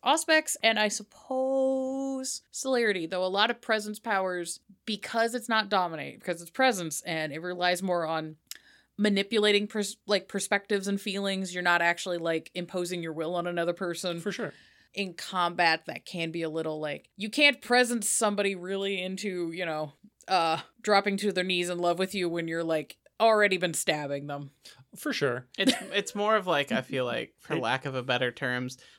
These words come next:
Speaker 3: like in World of Warcraft where the
Speaker 1: Mm-hmm.
Speaker 3: tank, like, pulls Ag 'cause you're like, "Everyone pay attention to me." Everyone
Speaker 1: Mm-hmm.
Speaker 3: with a baseball bat turns towards you.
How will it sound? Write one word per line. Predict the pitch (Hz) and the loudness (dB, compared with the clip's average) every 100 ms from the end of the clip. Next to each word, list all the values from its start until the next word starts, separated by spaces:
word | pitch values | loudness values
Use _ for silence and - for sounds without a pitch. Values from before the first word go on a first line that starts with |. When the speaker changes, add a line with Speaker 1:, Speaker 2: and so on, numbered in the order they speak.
| - | -4
Speaker 3:
like | 131 | 0
in | 139 135 | 0 2
World | 135 135 | 2 2
of | 127 | 2
Warcraft | 120 120 - 123 123 | -2 -2 -2 -2 -2
where | 143 127 | -2 -2
the | |
Speaker 1:
Mm-hmm. | 120 | -2
Speaker 3:
tank, | 131 123 127 | 0 -2 -2
like, | 113 113 - | -6 -8 -6
pulls | 120 117 117 113 | -4 -4 -6 -8
Ag | - 113 117 127 | -8 -8 -8 -12
'cause | 131 131 | -16 -12
you're | 120 113 | -10 -8
like, | 123 - | -10 -2
"Everyone | 202 180 139 | 0 2 0
pay | 139 143 | 2 2
attention | 190 190 - | 2 0 -2
to | 143 | -2
me." | 127 120 135 156 | -2 -4 -8 -4
Everyone | 147 147 147 | 2 4 4
Speaker 1:
Mm-hmm. | 143 | 2
Speaker 3:
with | 131 | 2
a | |
baseball | 156 196 131 117 | 2 2 -2 -4
bat | 123 135 - | -2 -4 0
turns | 196 202 - | -2 -2 -6
towards | 135 123 120 | -8 -8 -10
you. | 135 160 | -6 -6